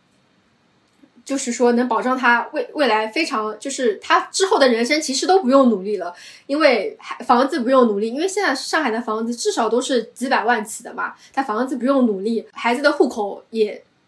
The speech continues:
不用努力，因为他肯定是留在上海，在上海读书了嘛。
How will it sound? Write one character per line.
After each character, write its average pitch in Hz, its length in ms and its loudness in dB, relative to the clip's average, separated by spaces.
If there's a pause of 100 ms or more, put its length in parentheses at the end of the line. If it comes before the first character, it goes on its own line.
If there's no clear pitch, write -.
不 226 120 -2
用 254 160 6
努 190 180 -4
力， 190 380 -10
因 277 100 -6
为 302 40 -8
他 359 120 2
肯 220 140 -6
定 277 120 -2
是 - 360 -2
留 214 120 2
在 247 140 0
上 247 160 -2
海， 214 100 -8
在 233 140 -4
上 240 160 -2
海 220 100 -4
读 202 160 -8
书 247 180 -4
了 240 140 0
嘛。 - 140 -10